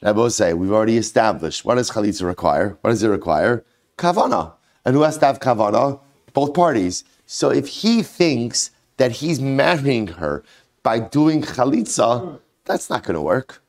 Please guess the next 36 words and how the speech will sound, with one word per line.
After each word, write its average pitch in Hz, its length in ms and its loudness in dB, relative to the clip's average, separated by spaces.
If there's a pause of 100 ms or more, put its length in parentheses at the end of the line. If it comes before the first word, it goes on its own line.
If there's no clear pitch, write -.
(240)
That's 175 200 0
not 165 120 0
gonna 101 200 -4
work. 123 360 0 (260)
Va'at 151 460 0
Amrit 160 340 0
Chalitza 127 440 0
Sekshera. 107 640 0 (260)
So - 160 0
I 143 40 2
will 151 80 2
say, 131 240 0 (200)
here's 185 340 0
what 170 140 0
we 131 120 -2
have. 120 500 -2
Just, - 260 -6
just 156 160 0
listen 143 140 2
to 135 60 2
what 117 80 2
we 113 60 4
have. 76 200 0 (320)
We 123 140 2
have 170 120 4
a 165 80 2
statement. - 920 -2
What's 147 260 -2
the 151 80 2
statement? 120 600 -2 (320)
Chalitza 180 920 0
mutas. 135 840 -2 (440)
A, 147 200 2
a 165 60 2
mistaken 175 800 0
chalitza, 120 760 0